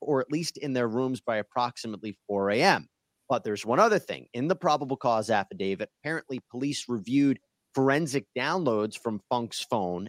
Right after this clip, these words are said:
and determined that the homicides occurred between four A M and four twenty-five A M. So, so that's important information about the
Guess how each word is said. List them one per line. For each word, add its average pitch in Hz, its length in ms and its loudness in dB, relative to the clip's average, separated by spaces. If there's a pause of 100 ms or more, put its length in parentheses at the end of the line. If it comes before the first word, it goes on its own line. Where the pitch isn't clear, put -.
and 117 80 -6
determined 143 480 -2
that 113 160 -6
the 110 60 -10
homicides 104 640 -4
occurred 95 360 -6
between 101 460 -10
four 98 220 0
A 92 80 0
M 87 180 -4 (280)
and 101 120 -8
four 95 180 -2
twenty-five 95 640 -2
A 80 100 -2
M. - 160 -12
So, 180 400 4 (640)
so - 320 4 (140)
that's 185 400 6
important 202 500 2
information 139 640 0
about 110 240 2
the - 80 -12